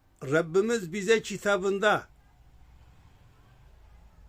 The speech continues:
"Peygambere tabi olun, ona itaat edin." diyorsa, "Ve rabata beyne taatihi ve taati nebiyyihi tareten."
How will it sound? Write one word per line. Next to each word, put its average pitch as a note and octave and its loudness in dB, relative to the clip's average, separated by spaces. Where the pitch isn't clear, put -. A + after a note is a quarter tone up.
"Peygambere F#3+ 2
tabi F3+ 4
olun, D#3 0
ona F3+ 4
itaat G3+ 0
edin." F#3 2
diyorsa, F3+ 0
"Ve D3 0
rabata G3+ 4
beyne G#3 6
taatihi G#3 2
ve F#3+ 0
taati F#3+ 2
nebiyyihi F#3 -2
tareten." D#3 -2